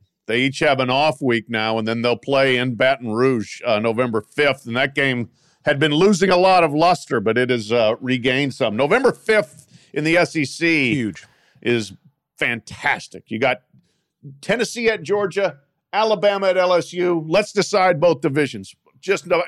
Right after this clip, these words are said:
Speaker 1: not, not completely, but just about. We'll take a big step to knowing who's gonna play in that championship game there. But yeah, props. Look,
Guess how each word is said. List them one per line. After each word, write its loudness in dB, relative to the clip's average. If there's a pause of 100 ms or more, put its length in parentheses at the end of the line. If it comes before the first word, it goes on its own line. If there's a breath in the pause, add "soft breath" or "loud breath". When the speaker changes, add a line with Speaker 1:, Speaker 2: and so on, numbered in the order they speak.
Speaker 1:
not, -2
not -2
completely, -2
but -6
just -4
about. 0
We'll -8
take -4
a -4
big -2
step -2
to -4
knowing -4
who's -4
gonna -6
play -2
in -2
that -4
championship -8
game -6
there. -4 (420 soft breath)
But -4
yeah, 2
props. 0 (160 soft breath)
Look, 0